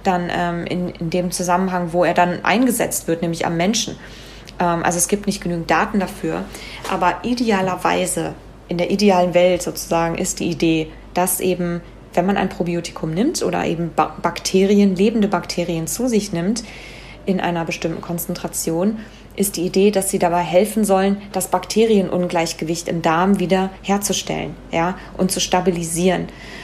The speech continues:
Ähm, wie ich das ja eben beschrieben habe, bei vielen Krankheiten sieht man, dass es eben im Ungleichgewicht ist.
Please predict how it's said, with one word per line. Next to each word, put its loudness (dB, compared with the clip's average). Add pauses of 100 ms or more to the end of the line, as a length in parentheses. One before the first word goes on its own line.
(280)
Ähm, -2
wie -2
ich -6
das -2
ja 2
eben 2
beschrieben 2
habe, 0
bei 0
vielen 0
Krankheiten -2
sieht 0
man, 0
dass -2
es -4
eben 0
im -2
Ungleichgewicht 2
ist. -2